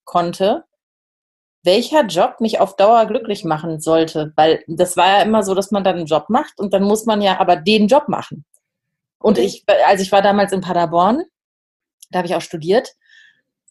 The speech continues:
Speaker 1: als ich dann fertig war. Und, ähm, da gibt's für Germanisten, also es ist ja ein Witz, ne, aber da gibt's wirklich einen Schulbuchverlag, der hat quasi zwei
Speaker 2: <laughs>
Speaker 1: Stellen zu besetzen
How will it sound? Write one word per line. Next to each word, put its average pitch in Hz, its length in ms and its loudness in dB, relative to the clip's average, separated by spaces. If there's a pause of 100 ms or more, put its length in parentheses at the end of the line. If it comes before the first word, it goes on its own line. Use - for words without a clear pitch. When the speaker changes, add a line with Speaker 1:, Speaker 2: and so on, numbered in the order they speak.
Speaker 1:
als 214 160 0
ich 190 60 -10
dann 220 160 0
fertig 226 380 -2
war. 240 300 0
Und, 208 380 -4
ähm, 185 640 -4
da 170 120 -2
gibt's 190 260 -8
für 233 100 0
Germanisten, 196 840 -2 (180)
also 180 220 -2
es 185 80 -8
ist - 80 -10
ja 175 80 4
ein 165 180 0
Witz, 226 320 -4
ne, 170 160 -4
aber 180 140 -2
da 185 60 -2
gibt's 196 200 -10
wirklich 208 340 -6
einen 208 280 0
Schulbuchverlag, 254 1080 -4 (580)
der 208 160 2
hat - 220 0
quasi 202 420 -2
zwei 220 280 0
Speaker 2:
<laughs> - 0 -
Speaker 1:
Stellen 202 400 0
zu 226 100 -6
besetzen 247 540 -6